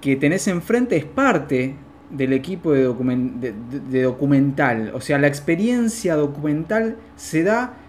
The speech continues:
con las personas que están delante de cámara, detrás de cámara y a los costados. No es que somos nosotros y ellos.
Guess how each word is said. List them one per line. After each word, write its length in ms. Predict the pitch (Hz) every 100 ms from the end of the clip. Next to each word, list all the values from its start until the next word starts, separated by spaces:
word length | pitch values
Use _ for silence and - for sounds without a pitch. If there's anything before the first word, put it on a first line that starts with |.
| -
con 160 | 151 151
las 100 | 143
personas 480 | 165 160 - 240 214
que 60 |
están 240 | 170 220 202
delante 400 | 156 208 240 208
de 80 | 175
cámara, 320 | 214 220 190
detrás 280 | 147 139 233
de 80 | 202
cámara 260 | 226 226 160
y 40 |
a 60 | 131
los 100 | 117
costados. 600 | 127 - 226 196 123 113
No 140 | 131
es 280 | 175 175 - - - - - - -
que 300 | 127 123 -
somos 360 | - 143 139 135
nosotros 720 | 139 143 190 202 196 190 - -
y 260 | 143 139 139
ellos. 420 | 110 113 101 -